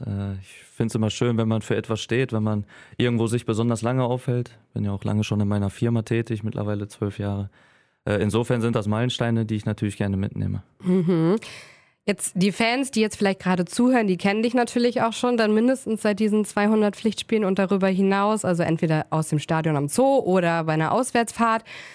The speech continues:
Speaker 2: Äh, die, die dich noch nicht so gut kennen oder vielleicht auch noch den ein oder anderen Fun-Fact von dir erfahren wollen, ähm, kommen vielleicht jetzt irgendwie dir so ein bisschen näher. Ich hab mir so ein paar kurze Fragen überlegt, einfach um so ein bisschen das abzuklappern.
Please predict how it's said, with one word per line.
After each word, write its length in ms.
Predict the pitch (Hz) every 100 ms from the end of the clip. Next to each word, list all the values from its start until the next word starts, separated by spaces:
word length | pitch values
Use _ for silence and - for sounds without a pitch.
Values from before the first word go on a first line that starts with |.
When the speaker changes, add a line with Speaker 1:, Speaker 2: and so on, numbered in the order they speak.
| - - - _ _ _
Speaker 2:
Äh, 260 | - 220 214
die, 180 | 185 285
die 120 | 302
dich 180 | 247 247
noch 120 | 233
nicht 200 | 262 320
so 80 | 294
gut 180 | 269 262
kennen 300 | 262 262 277
oder 160 | 202
vielleicht 320 | 190 202 196
auch 120 | 190 190
noch 140 | 190
den 140 | 190
ein 220 | 196 190 196
oder 80 |
anderen 440 | - 190 180 175 175
Fun-Fact 520 | - 208 208 202 185
von 180 | - 180
dir 140 | 170
erfahren 440 | 165 - 196 190 185
wollen, 360 | 185 202 202
ähm, 480 | - 185 185 185 185
kommen 260 | - 240 254
vielleicht 280 | 233 214 -
jetzt 240 | 262 -
irgendwie 420 | 208 190 185 190
dir 320 | 165 175 185 208
so 60 |
ein 80 | 190
bisschen 300 | 190 - 196
näher. 160 | 190 214
Ich 100 | 254
hab 60 |
mir 100 | 254
so 80 | 233
ein 60 | 226
paar 260 | 220 208 - -
kurze 280 | 277 -
Fragen 360 | 254 - 196 190
überlegt, 500 | 156 160 147 202 -
einfach 300 | 175 185 190
um 160 | 185 180
so 40 |
ein 80 | 175
bisschen 300 | 226 - 226
das 200 | 196 - - - -
abzuklappern. 920 | - - - 175 - 147 143 165 185